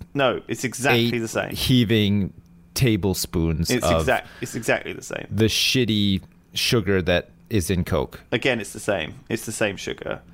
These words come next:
Speaker 2: It's not. It's not the same, and it's
Speaker 1: It
Speaker 2: not the
Speaker 1: is.
Speaker 2: same amount either.
Speaker 1: It's the same chemical. It's the same, and it is the same amount. It's, it's much, much worse. The, uh,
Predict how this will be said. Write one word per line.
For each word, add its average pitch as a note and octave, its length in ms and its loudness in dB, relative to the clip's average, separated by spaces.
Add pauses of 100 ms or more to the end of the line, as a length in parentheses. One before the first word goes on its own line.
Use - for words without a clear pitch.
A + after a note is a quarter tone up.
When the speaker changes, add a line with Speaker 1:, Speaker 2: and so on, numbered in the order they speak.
(120)
Speaker 2:
It's A#2+ 280 0
not. E3+ 380 2
It's - 180 -2
not F#3+ 200 0
the F3+ 60 -2
same, F3 380 2
and A2+ 160 2
it's B2+ 100 4
Speaker 1:
It C3+ 60 6
Speaker 2:
not C#3 140 6
the - 80 0
Speaker 1:
is. - 60 -2
Speaker 2:
same F3+ 180 2
amount C#3+ 500 2
either. G3 120 4
Speaker 1:
It's - 80 -2
the C3 80 2
same D#3 280 0
chemical. C3 600 0
It's B2+ 100 -2
the B2 80 -8
same, B2+ 580 0
and C3 120 0
it A#2 60 2
is C#3+ 120 -2
the C3 60 -6
same A2+ 260 0
amount. G#2 400 -6
It's, - 320 -10
it's - 260 -4
much, A#2 320 -2
much - 240 -8
worse. - 380 -6 (400)
The, B2 340 2
uh, - 80 -8